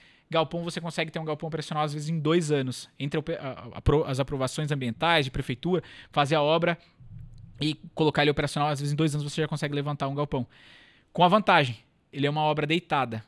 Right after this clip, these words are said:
O que que isso traz de diferença? Eu sempre gosto de fazer essa, essa ilustração com lajes.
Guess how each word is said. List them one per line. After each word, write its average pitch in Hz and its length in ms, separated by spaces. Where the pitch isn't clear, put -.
O 139 80
que - 140
que 202 100
isso 185 140
traz 165 240
de 160 40
diferença? 143 420
Eu 123 120
sempre 202 240
gosto 170 240
de - 40
fazer 160 160
essa, 165 120
essa 151 380
ilustração 143 520
com 143 260
lajes. 107 440